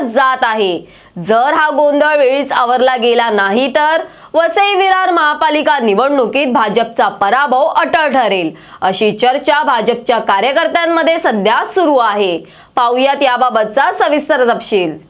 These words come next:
वसई विरार महानगरपालिकेच्या निवडणुकीत बहुजन विकास आघाडीचे नेते हितेंद्र ठाकूर यांच्या नेतृत्वाखाली मनसे, काँग्रेस आणि ठाकरेंची शिवसेना एकत्र लढत असल्याचे चित्र आता स्पष्ट झाले आहे.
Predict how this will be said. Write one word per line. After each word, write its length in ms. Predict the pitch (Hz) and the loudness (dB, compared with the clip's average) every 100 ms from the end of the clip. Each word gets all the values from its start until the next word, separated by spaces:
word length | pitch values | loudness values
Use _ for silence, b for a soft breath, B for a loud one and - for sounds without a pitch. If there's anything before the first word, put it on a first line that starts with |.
| b b b b _ - | b b b b _ -2
वसई 400 | 285 302 403 415 | -2 0 -2 0
विरार 340 | 339 311 320 | 0 2 0
महानगरपालिकेच्या 1120 | 311 254 254 254 254 254 233 220 214 220 226 202 | 0 -2 -2 0 0 0 0 0 0 -2 0 0
निवडणुकीत 640 | 185 196 247 233 226 262 | 0 0 0 -2 0 -2
बहुजन 460 | 220 202 202 226 226 | 0 0 0 0 0
विकास 360 | 208 208 214 | 0 -2 0
आघाडीचे 540 | 190 202 208 202 214 202 | 0 2 0 0 -2 0
नेते 300 | 202 202 202 | -2 -2 -2
हितेंद्र 520 | 196 156 202 240 254 | -2 -2 0 2 2
ठाकूर 440 | 247 247 262 262 262 B B - | 0 0 2 2 0 B B -4
यांच्या 400 | 330 320 415 403 | -2 0 0 0
नेतृत्वाखाली 920 | 370 285 320 339 349 320 302 294 285 | 0 -2 -2 -2 0 -2 0 0 0
मनसे, 520 | 269 220 254 233 196 196 196 | 0 0 -2 -2 -2 -2 -2
काँग्रेस 480 | 220 233 196 226 - | 0 0 0 -2 -4
आणि 240 | 202 208 | -2 -2
ठाकरेंची 600 | 226 196 196 202 208 214 | -2 -4 -4 -4 -2 -4
शिवसेना 760 | 214 - 180 233 247 247 262 277 B B B - | -4 -4 0 0 0 0 0 -2 B B B -2
एकत्र 540 | 294 302 370 370 392 | -2 -2 -2 0 0
लढत 360 | 339 269 277 - | 0 0 -2 -2
असल्याचे 480 | - 269 254 247 254 | -4 -2 -2 0 -4
चित्र 400 | - 262 269 208 247 208 | -2 -4 -2 -2 0 0
आता 300 | 185 208 254 | -2 -2 -2
स्पष्ट 460 | - 196 196 - | -2 -4 -4 -2
झाले 500 | 208 247 226 208 247 | 0 0 0 0 2
आहे. 380 | 226 196 208 175 | 0 0 0 -2